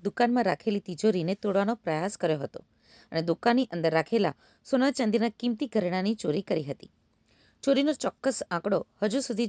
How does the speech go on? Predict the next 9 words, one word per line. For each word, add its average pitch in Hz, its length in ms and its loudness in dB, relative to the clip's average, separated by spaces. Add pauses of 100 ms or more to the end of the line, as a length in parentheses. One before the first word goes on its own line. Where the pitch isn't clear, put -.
જાણી 190 300 -2
શકાયો 151 340 0
નથી, 254 240 0 (300)
પરંતુ 233 280 2
તે 240 140 2 (100)
મોટો 190 300 0
હોવાની 180 360 2
આશંકા 151 520 -4
છે. - 100 -10